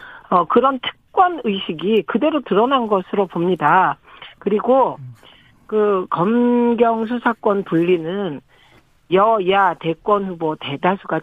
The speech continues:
찬성했던 것이고요. 오직하면 권성동 검-,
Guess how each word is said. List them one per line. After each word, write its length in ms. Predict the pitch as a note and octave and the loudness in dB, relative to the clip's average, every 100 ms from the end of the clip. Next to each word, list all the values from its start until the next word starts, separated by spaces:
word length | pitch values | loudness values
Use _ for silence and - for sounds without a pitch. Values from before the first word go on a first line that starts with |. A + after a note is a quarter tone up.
| - | -4
찬성했던 800 | A3+ A3 G3+ G3 - - E3 D#3 | -4 -2 -2 -2 -4 -4 -4 -2
것이고요. 880 | C#3+ D3 _ F3 E3+ D#3 E3+ A#3+ - | -4 -4 _ -6 -2 0 2 2 0
오직하면 720 | A#4 C#4 - C4+ B3 G3+ E3 | 0 -2 -4 -4 -2 -4 -4
권성동 800 | - A3 B3+ D#4+ D4 C4 B3+ G3+ | -4 -2 0 0 0 0 0 -2
검-, 360 | - G#3+ A#3+ | -8 -4 -4